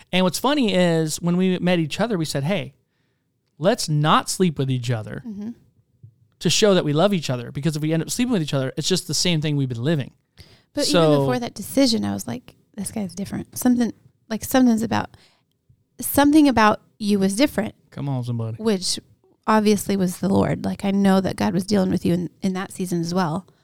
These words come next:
Speaker 2: I didn't know this at the time about myself, but I know that God was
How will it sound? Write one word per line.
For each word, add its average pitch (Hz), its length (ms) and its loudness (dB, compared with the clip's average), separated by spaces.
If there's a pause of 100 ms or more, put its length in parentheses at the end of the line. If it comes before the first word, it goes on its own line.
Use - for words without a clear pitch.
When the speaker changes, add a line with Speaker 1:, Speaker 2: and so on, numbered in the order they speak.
(460)
Speaker 2:
I 220 200 4
didn't 214 160 4
know 180 120 4
this 175 220 -2
at 180 120 -6
the - 60 -18
time 175 200 -4
about 170 160 -2
myself, - 520 -4 (240)
but - 220 -6 (180)
I 202 120 -2
know 202 180 0
that - 160 -14
God 175 240 -2
was - 380 -8